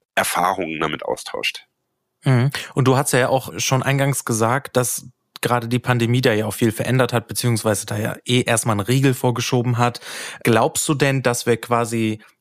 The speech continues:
Speaker 2: wenn das mal alles komplett rum ist, oder beziehungsweise es ist ja schon, man kann sich ja wieder gut treffen und, äh, zumindest Kaffee miteinander trinken, wird das zukünftig was anderes sein, wenn man dann wieder zusammenkommt, oder wird es ja eigentlich genauso wie davor sein?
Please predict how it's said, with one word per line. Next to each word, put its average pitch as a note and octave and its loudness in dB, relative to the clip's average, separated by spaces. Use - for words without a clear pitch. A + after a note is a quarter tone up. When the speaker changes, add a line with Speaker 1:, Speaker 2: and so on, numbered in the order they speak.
Speaker 2:
wenn B2 0
das B2+ 0
mal A2+ 0
alles B2+ -2
komplett D#3+ 0
rum C#3+ 2
ist, C3+ 0
oder G#2+ 2
beziehungsweise A2 0
es - -4
ist - -6
ja A#2 2
schon, A2+ -2
man G2+ 0
kann A#2+ 0
sich B2 0
ja G#2 0
wieder A2+ 2
gut B2 -2
treffen B2+ -2
und, G#2+ -2
äh, G#2 0
zumindest A#2+ 2
Kaffee C3 0
miteinander A2 0
trinken, C#3 0
wird A#2+ 0
das D#3 2
zukünftig C#3+ 0
was B2 0
anderes F#3 2
sein, C#3+ 0
wenn C#3 4
man C3 2
dann C3 0
wieder C3+ 2
zusammenkommt, C3 0
oder B2+ 2
wird C3+ 0
es - -4
ja B2 0
eigentlich B2 -4
genauso A#2 0
wie A#2 -2
davor A2 0
sein? G2 -4